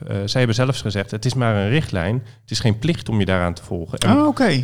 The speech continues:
Speaker 2: oké.
Speaker 1: wij hebben natuurlijk gewoon zelf ook juridisch gekeken of we het off-label voorschrijven volledig volgens de wet doen. En dat doen we met nog extra de opvolging. Met andere woorden, er moet zijn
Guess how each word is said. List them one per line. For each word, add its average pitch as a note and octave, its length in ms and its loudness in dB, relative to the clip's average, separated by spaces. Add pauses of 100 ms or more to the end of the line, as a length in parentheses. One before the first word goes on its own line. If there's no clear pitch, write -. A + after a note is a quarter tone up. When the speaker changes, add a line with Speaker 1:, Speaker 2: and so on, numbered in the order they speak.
Speaker 2:
oké. F#3 100 -6
Speaker 1:
wij A2+ 80 4
hebben A#2+ 180 6
natuurlijk B2+ 440 2
gewoon A#2+ 240 2
zelf C#3+ 260 6
ook B2 220 -2
juridisch C#3+ 420 0
gekeken D#3 540 0
of - 160 -4
we A#2 60 2
het A2 240 2
off-label D3 720 0
voorschrijven C3+ 760 -2 (100)
volledig D#3 540 2
volgens A#2+ 320 -6
de A#2+ 80 -4
wet B2 320 0 (440)
doen. A#2+ 380 2 (280)
En A#2 100 -2
dat A2 160 4
doen D3 220 8
we F2 180 4 (380)
met A2 280 0
nog - 220 0
extra C#3 600 -2
de A2 100 -4
opvolging. F#2 640 -2 (200)
Met A2 120 2
andere A2+ 220 6
woorden, G#2+ 260 6
er G#2 60 2
moet D3+ 200 2
zijn F#2+ 460 0